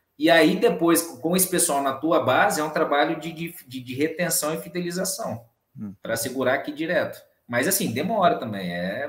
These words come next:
Speaker 1: vai, vai bastante tempo, não é de uma hora pra outra.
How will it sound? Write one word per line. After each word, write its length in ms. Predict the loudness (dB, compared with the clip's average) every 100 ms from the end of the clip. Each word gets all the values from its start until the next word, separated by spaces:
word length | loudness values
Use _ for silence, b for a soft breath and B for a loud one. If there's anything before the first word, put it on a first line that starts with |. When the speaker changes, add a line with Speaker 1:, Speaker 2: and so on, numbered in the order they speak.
| -8
Speaker 1:
vai, 140 | -8
vai 140 | -6 -4
bastante 400 | -4 -6 -10 -8
tempo, 320 | -8 -8 -10
não 160 | -10 -10
é 40 |
de 80 | -4
uma 120 | -2
hora 140 | -2
pra 120 | -2 -2
outra. 400 | -2 -6 -16